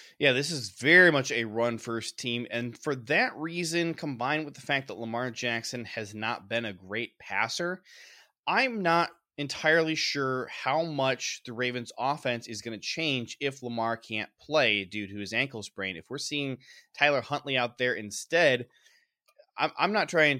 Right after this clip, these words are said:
to insult Lamar, but he has not been playing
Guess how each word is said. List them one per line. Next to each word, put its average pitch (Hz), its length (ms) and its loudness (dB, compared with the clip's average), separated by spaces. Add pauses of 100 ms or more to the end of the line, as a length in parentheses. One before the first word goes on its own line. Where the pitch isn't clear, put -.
to 123 340 -2
insult 117 560 -2
Lamar, 160 400 2
but 127 300 2 (440)
he - 260 -8
has 139 200 -2
not 143 220 2
been 127 180 -2
playing 127 580 2